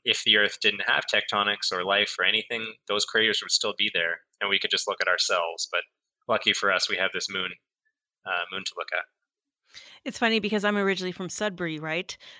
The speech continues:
Speaker 2: Which,
Speaker 1: Oh,
Speaker 2: uh,
Speaker 1: yeah.
Speaker 2: I, is, like, the site of a ma-, massive crater, right? I mean,
Speaker 1: Yeah.
Speaker 2: th-, I think it's one of the reasons why it's so full of nickel.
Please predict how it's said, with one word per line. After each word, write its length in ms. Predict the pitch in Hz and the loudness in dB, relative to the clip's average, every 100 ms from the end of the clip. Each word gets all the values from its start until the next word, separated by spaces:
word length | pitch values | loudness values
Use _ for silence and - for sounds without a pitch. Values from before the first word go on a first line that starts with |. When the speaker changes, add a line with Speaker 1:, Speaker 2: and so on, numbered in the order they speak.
| - | -4
Speaker 2:
Which, 240 | 196 117 | 2 4
Speaker 1:
Oh, 40 | 117 | 6
Speaker 2:
uh, 20 | |
Speaker 1:
yeah. 260 | 110 107 - | 6 4 4
Speaker 2:
I, 160 | 180 185 | 2 2
is, 320 | 170 208 202 | 2 2 2
like, 200 | 214 202 | 0 0
the 80 | 202 | -2
site 320 | - 202 190 - | 0 2 2 2
of 160 | 175 | -2
a 80 | 175 | -2
ma-, 160 | 175 170 | -4 -6
massive 880 | 185 185 185 190 - 190 196 185 - | -6 -4 -2 -2 -4 -4 -4 -8 -10
crater, 460 | - 311 349 175 147 | -4 -2 0 -2 0
right? 240 | 160 - | 0 0
I 40 | 240 | 0
mean, 180 | 220 208 | 0 0
Speaker 1:
Yeah. 120 | - | -2
Speaker 2:
th-, 120 | 170 175 | -2 -4
I 120 | 180 | -4
think 200 | 262 277 | -2 -2
it's 140 | - | -2
one 140 | 220 214 | -2 0
of 80 | |
the 60 | 196 | 2
reasons 300 | 202 196 180 | 2 0 -2
why 120 | 165 | -2
it's 140 | 165 - | -4 -2
so 140 | 185 | -2
full 240 | - 190 180 | -2 -4 -4
of 100 | 165 | -2
nickel. 480 | 226 285 170 - | -4 -2 -4 -4